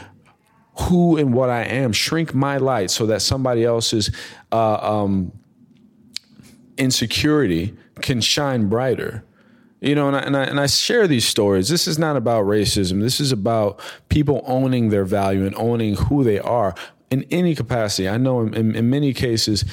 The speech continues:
you know, I have a lot of female friends who go into spaces where they feel like they have to shrink because of how they're gonna be perceived about something, much like you were saying when it comes to the,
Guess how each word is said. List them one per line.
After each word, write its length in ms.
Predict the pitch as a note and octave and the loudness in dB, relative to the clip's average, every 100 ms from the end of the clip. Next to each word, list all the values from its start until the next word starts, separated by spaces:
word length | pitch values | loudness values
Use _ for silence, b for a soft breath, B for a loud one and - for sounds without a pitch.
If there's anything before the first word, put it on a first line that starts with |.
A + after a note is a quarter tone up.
| B B | B B
you 120 | - | -2
know, 180 | B2 A2 | 0 0
I 80 | G#2+ | -2
have 120 | A2+ | -2
a 40 | A#2 | 0
lot 160 | A#2 | 0
of 100 | A2+ | 0
female 360 | - D3+ B2+ G#2+ | -2 -2 0 0
friends 400 | - G#2+ G2 - | 0 0 -2 -2
who 440 | - G2+ F#2+ F#2 - B B | 0 0 0 -2 -6 B B
go 200 | - A#2+ | 0 0
into 160 | A#2 G#2 | 0 -2
spaces 380 | - G#2+ G2 G2 | 0 0 0 0
where 140 | G2+ | 0
they 100 | G2+ | 0
feel 200 | - A2 | 0 0
like 160 | G2 F#2 | 0 0
they 100 | G#2 | -2
have 140 | G2+ | -2
to 100 | G2 | -2
shrink 380 | - A2+ G#2 F#2 | -2 -2 -2 -4
because 340 | G2+ - G2+ | -6 -2 -2
of 100 | F#2 | 0
how 220 | F#2+ G#2+ | -2 -2
they're 180 | G2 F#2 | 0 0
gonna 200 | - G#2+ | 0 -2
be 140 | F#2 F#2+ | -2 -4
perceived 440 | F#2+ F#2 G#2+ G2 | -4 -2 0 0
about 220 | F2+ F#2 | 0 -2
something, 400 | - G#2+ G2 G2 | -2 -4 -4 -2
much 220 | G#2 A2 G#2 | -2 -2 -2
like 180 | F#2+ | -2
you 60 | G#2 | 0
were 100 | G2 | 0
saying 460 | F2 A#2+ A#2 A2 G2+ | 0 -2 -2 -2 -2
when 80 | |
it 100 | G2 | -2
comes 240 | - G#2 - | -4 -4 -2
to 100 | G2 | 0
the, 220 | F#2+ F2 | 0 0